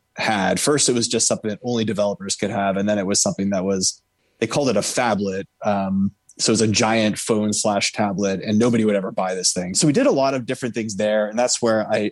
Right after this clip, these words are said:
I built up a lot of contacts with the, the, the community and, uh, partnerships with Boston area organizations. And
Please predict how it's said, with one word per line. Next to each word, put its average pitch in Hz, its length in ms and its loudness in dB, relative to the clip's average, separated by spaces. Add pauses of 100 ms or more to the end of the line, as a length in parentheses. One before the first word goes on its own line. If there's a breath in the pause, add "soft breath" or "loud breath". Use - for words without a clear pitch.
I 120 40 0
built 147 200 0
up 123 80 0
a 131 40 2
lot 117 180 2
of 104 80 -6
contacts 117 580 -4
with 110 140 -6
the, 92 180 -6
the, 104 260 2
the 113 120 0
community 110 720 4
and, 98 360 -2
uh, 110 60 -6
partnerships 110 640 0
with 92 140 -4
Boston 104 360 2
area 98 260 -2
organizations. 101 880 0
And 98 220 -2